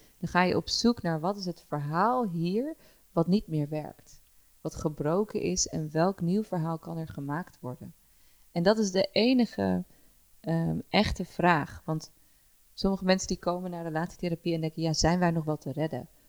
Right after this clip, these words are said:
Moeten we dit eigenlijk nog wel doen?" Zolang er een nieuw verhaal is waar beide spelers aan mee willen doen, is er een toekomst.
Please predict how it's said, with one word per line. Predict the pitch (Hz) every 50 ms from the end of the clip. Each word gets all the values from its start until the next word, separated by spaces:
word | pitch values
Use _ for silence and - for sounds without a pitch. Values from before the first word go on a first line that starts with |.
| _ _ _
Moeten | - 165 175 - 185
we | 165
dit | 156 156 160 -
eigenlijk | - 135 143 - - - 156 -
nog | 156 147 -
wel | 151 139 135
doen?" | 139 156 151 139 120 _ _ _ _ _ _ _ _ _ _ _ _ _ _ _ _
Zolang | - - 185 185 175 180 180 214 233 220
er | 196 160 -
een | 165 160
nieuw | 165 185 226 254 240
verhaal | - - 165 156 160 185 190 190 -
is | - 139 147 - -
waar | - 147 143
beide | 139 - 156 170 214 220 208
spelers | 175 - - - 180 190 185 165 156 -
aan | - 131 143
mee | 147 156 190
willen | 214 208 202 175
doen, | 160 175 190 220 247 - _ _ _ _ _
is | - - 202 180
er | 190 180
een | 165 156
toekomst. | - 180 - - 135 - - - - - _ -